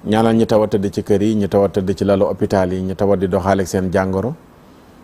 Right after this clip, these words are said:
Mënuñoo tëdd ndax bu ñu tëddee yu bari tëdd balaa noo tëdd, yal na Yàlla fëgg seen bopp.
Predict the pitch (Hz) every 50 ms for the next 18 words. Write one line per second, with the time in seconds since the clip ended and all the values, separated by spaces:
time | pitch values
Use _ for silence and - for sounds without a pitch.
0 | - - - - - - - - 98 98 98 101 104 104 101 87 107 98 90 101
1 | 98 95 90 92 95 98 98 98 - 101 92 87 98 95 92 92 87 98 95 101
2 | 85 - 101 87 87 87 92 95 98 95 95 95 98 92 - 92 85 82 95 95
3 | 95 95 95 95 92 92 90 82 92 92 87 85 82 - 90 87 85 80 80 76